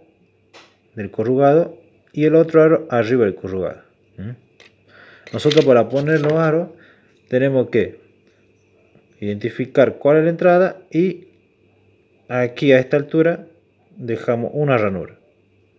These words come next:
En esta otra altura dejamos la otra ranura. En esta otra altura dejamos otra ranura.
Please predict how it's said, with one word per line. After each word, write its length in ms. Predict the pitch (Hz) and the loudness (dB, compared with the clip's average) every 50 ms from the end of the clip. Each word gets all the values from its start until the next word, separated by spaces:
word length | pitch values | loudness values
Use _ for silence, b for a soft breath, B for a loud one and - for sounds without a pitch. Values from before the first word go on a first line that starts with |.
| _ b b b b b _ _ _ _ _ - | _ b b b b b _ _ _ _ _ -14
En 100 | - 98 | -14 -14
esta 220 | 98 - - 117 | -12 -6 -4 -4
otra 180 | 110 - 127 120 | -2 0 -2 -2
altura 360 | 120 - - 160 156 165 - | -2 0 4 4 6 4 4
dejamos 480 | - 110 104 95 - - 107 104 98 | 2 -6 -10 -10 -8 -8 -8 -6 -4
la 60 | 101 117 | -4 -6
otra 220 | 127 123 151 151 | -4 -2 -4 -2
ranura. 440 | 147 160 160 165 165 165 180 170 - - - _ _ _ _ _ _ _ _ _ _ _ _ | -2 -2 -2 0 0 0 0 -2 -2 -8 -20 _ _ _ _ _ _ _ _ _ _ _ _
En 180 | - 113 110 | -14 -10 -10
esta 260 | 113 110 - - 117 110 | -10 -10 -6 -4 -4 -4
otra 180 | 110 110 107 | -2 -4 -8
altura 300 | 101 95 - 110 101 - | -8 -8 -8 -8 -8 -8
dejamos 400 | 87 90 - - 104 95 - - _ _ | -8 -8 -10 -8 -10 -10 -10 -14 _ _
otra 300 | - 156 165 160 170 160 | -4 -4 -2 0 0 0
ranura. 420 | 151 160 156 165 175 175 175 - | 0 0 -2 -2 -2 -2 -2 -2